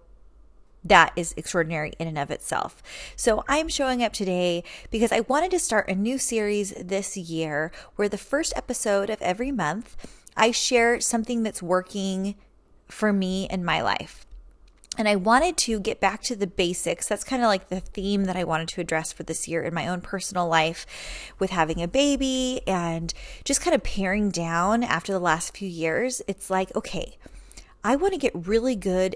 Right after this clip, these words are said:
at the basics in things. I wanna develop systems that really serve me, serve my family, that work. And obviously, systems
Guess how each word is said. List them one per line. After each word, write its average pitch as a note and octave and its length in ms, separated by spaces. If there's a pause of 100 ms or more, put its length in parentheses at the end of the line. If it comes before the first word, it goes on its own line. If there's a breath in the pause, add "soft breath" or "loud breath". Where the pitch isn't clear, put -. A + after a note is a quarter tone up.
at D3 280
the F3+ 80
basics F3 760
in E3+ 200
things. - 340
I - 60
wanna C4 180
develop A#3 380
systems F#3 720
that - 120
really G#3 240
serve G3+ 460
me, A#3+ 340
serve F3+ 280
my E3 160
family, G3+ 480
that E3 180
work. G#3+ 400 (340 loud breath)
And A3+ 200
obviously, A#3+ 600 (140 loud breath)
systems A3+ 400